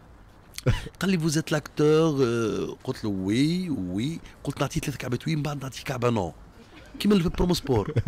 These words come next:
<laughs> وي، وي، نعمل له وي. و-، وي، وزعما كي نسمع فيه وربعت له يديا متاع: "نحب نسمعك". خليته لين استنزف روحه بالفرنسي، هو خرج الفرنسي اللي فيه الكل وكذا. فهمني؟ من بعد عندي جمل حافظهم عن ظهر قلب، هذوك ما فيهمش كلام.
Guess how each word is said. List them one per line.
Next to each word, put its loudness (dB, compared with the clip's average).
<laughs> -16
وي، 0
وي، 2
نعمل -2
له -2
وي. -2
و-، -2
وي، 0
وزعما -4
كي -8
نسمع -8
فيه -4
وربعت -2
له 0
يديا -2
متاع: -8
"نحب -4
نسمعك". -4
خليته -2
لين -2
استنزف -2
روحه -2
بالفرنسي، -6
هو -4
خرج -10
الفرنسي -8
اللي -6
فيه -8
الكل -8
وكذا. -8
فهمني؟ 2
من -6
بعد 0
عندي 0
جمل -2
حافظهم -2
عن -4
ظهر -2
قلب، -4
هذوك -10
ما -4
فيهمش -6
كلام. -2